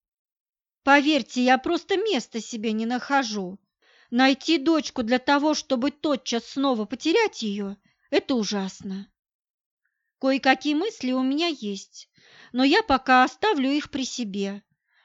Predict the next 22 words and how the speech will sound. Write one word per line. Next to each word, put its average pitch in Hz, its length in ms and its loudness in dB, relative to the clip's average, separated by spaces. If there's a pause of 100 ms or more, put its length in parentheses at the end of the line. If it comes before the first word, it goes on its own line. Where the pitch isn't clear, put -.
(140)
жестко 208 540 -4
заявила 220 500 0
я. 202 460 -4 (500)
«Ведь 277 340 2
вы 320 240 2
же 285 160 -2
не 311 120 0
хотите 453 500 0
отвечать 247 480 0
на 254 60 0
мои 285 260 2
вопросы. 202 760 -6 (680)
Могу 269 380 6
лишь 294 280 2
обещать, 247 640 0
что - 200 -2
приложу 277 520 0
все 285 260 -4
силы, 392 380 0
чтобы 285 500 -2
помочь 247 580 -2
вам. 196 380 -8